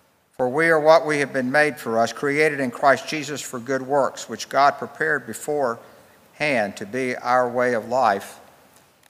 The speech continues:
And I also want to read from, uh, First Timothy chapter four, verses fourteen and following. "Do not neglect the gift that is in you,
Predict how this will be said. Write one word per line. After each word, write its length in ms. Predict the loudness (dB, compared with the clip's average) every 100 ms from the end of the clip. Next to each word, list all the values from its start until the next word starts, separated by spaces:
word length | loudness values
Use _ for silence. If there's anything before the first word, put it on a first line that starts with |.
| _
And 120 | -4
I 40 |
also 400 | 0 0 0 -2
want 280 | -2 -4 -4
to 100 | -8
read 580 | -6 0 2 2 -4 -8 -18 -20 -20 -20
from, 260 | -16 -10 -10 -12 -14
uh, 240 | -4 -2 -2
First 480 | -4 -6 -6 -8 -4
Timothy 540 | -4 -4 -4 -6 -6 -14 -20 _ _ _ -2
chapter 320 | -2 -2 -8
four, 520 | -2 0 2 2 0 -6 -20 -20 -20 -20 _ _ _ _ _ _ _ _ _ _ _ _
verses 280 | -8 -8 -10
fourteen 800 | 0 2 2 -2 -2 -2 -4 -8
and 120 | -8
following. 640 | 0 4 4 0 -4 -10 -18 _ _ _ _ _ _ _ _ _ _
"Do 80 | 6
not 220 | 8 8
neglect 680 | 4 0 8 8 8 4 -12 -18 -20 -20 -10
the 100 | -10
gift 360 | 2 4 4
that 100 | 4
is 160 | 2 4
in 160 | 2 2
you, 220 | -4